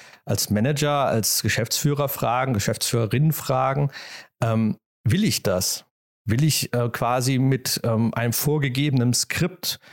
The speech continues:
alle meine Kunden ansprechen oder potenziellen Kunden ansprechen? Oder möchte ich das wertiger gestalten? Ähm, möchte ich, ähm, eine E-Mail-Kampagne machen, die vielleicht als Spam wahrgenommen wird? Möchte ich durch einen Bot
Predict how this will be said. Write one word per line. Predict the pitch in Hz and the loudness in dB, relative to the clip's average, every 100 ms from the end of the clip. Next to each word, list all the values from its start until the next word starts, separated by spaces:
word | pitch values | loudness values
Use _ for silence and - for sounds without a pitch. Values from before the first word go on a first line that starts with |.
| - - | -20 -10
alle | - 123 143 | -4 0 2
meine | 131 131 139 | 2 2 0
Kunden | - 175 - 123 | 0 0 2 0
ansprechen | 101 - - 98 - 113 | 0 -2 -2 -2 0 0
oder | 104 101 | 2 0
potenziellen | - 143 131 - 95 95 | -2 -2 0 2 0 0
Kunden | - 104 - | 0 -2 0
ansprechen? | - 92 - - - - | 0 -2 -2 -2 -2 0
Oder | 107 101 | 2 2
möchte | 117 127 | 2 0
ich | 123 | 0
das | - 110 101 | 0 0 0
wertiger | 117 123 - 92 | 0 -2 -2 -2
gestalten? | - - - 82 80 - - - - - - - | -2 -2 0 0 0 -4 -6 -12 -10 -8 -10 -6
Ähm, | - 104 104 104 101 | 0 2 2 0 0
möchte | 107 127 - | 0 2 0
ich, | 117 - - | -2 0 0
ähm, | 113 113 - | 0 0 0
eine | 110 120 | 0 2
E-Mail-Kampagne | 147 165 147 139 131 - 131 131 | 2 4 2 0 -4 -2 0 2
machen, | 127 123 - 123 117 | 2 0 2 2 2
die | 120 | 0
vielleicht | - 107 113 131 127 - | 0 2 2 0 -2 -2
als | 120 - | -2 -2
Spam | - 123 127 135 117 110 _ - - _ | -2 -2 0 2 2 0 _ -20 -20 _
wahrgenommen | 107 104 104 104 101 98 92 90 | -2 0 0 0 2 2 2 0
wird? | 92 80 - - - - | 0 0 -2 -12 -20 -6
Möchte | - 110 117 123 | 0 0 0 -2
ich | - | 0
durch | 127 117 | -2 0
einen | 120 110 107 101 | -2 0 2 0
Bot | - 135 - - | -2 -4 -2 -4